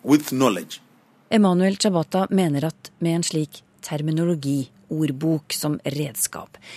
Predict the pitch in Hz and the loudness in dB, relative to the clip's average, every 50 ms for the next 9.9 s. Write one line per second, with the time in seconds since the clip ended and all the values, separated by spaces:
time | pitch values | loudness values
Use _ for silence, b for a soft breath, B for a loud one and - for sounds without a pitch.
0 | B B - 175 196 202 214 214 214 214 214 214 208 208 208 208 196 - _ _ | B B -2 0 0 2 2 2 2 2 2 2 2 2 0 0 -2 -6 _ _
1 | _ _ - 233 277 - - 220 190 - 240 226 226 214 - 233 220 - 196 180 | _ _ -6 -4 -4 -2 -2 -2 -2 0 0 0 0 0 0 -2 -2 0 -2 -2
2 | 170 - - - 196 - - 190 160 - - - 156 139 - - 160 156 151 151 | -2 -4 -4 -6 -6 -4 -2 -2 -4 -4 -4 -6 -8 -6 -4 -4 -2 -2 -2 -2
3 | - - - 165 156 - - 151 - 170 147 - - 165 165 180 175 170 156 139 | -4 -4 -4 -4 -4 -4 -6 -6 -4 -4 -4 -4 -4 -2 -2 0 2 2 2 2
4 | 185 262 B B B B B B - 233 220 226 220 247 - - 226 185 - - | 2 0 B B B B B B -2 0 0 0 0 -2 -2 0 -2 -2 -2 -4
5 | 165 156 - 185 180 - - _ - 226 202 147 135 143 - 175 165 - - 208 | -6 -6 -6 -6 -6 -6 -6 _ -2 -2 -2 -2 -2 -4 -4 -4 -6 -6 -6 -8
6 | 233 - _ _ _ - 269 233 185 151 190 190 196 180 - - 180 180 180 175 | -8 -8 _ _ _ 0 0 2 2 2 2 2 2 2 0 0 -2 -2 -2 -2
7 | - - 196 220 294 392 B B B B B B B B 214 - - _ - 214 | -2 0 2 2 2 0 B B B B B B B B -6 -6 -2 _ 2 2
8 | 196 170 147 143 156 - 165 147 - - 190 180 - - - - 165 143 135 143 | 2 2 0 -2 -2 -2 -2 -4 -4 -6 -6 -4 -4 -4 -2 -2 -2 -2 0 0
9 | 151 165 - - - 175 156 - - - 143 - - - - 131 131 147 | 0 -2 -4 -2 -4 -4 -4 -4 -6 -8 -8 -6 -8 -8 -6 -6 -6 -8